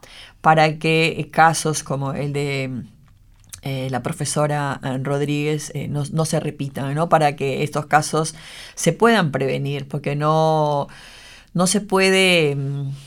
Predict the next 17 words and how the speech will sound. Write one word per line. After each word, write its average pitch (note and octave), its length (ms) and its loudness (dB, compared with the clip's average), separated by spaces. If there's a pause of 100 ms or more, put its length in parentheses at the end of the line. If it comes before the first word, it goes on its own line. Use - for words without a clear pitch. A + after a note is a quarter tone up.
(240)
eh, C#3+ 360 -6
ejercer E3+ 800 2
el C#3 540 -4
conjunto G3 520 2
de F3 60 2
los D3+ 120 2
derechos G3 800 -2 (380)
que D3+ 80 -2
tiene D#3 200 -2
una D#3+ 160 0
persona, G3 640 2 (380)
una D3+ 220 -2
persona D3+ 400 0
además D3 260 0
que - 140 -8
está, C3+ 720 0
am, B2+ 240 -10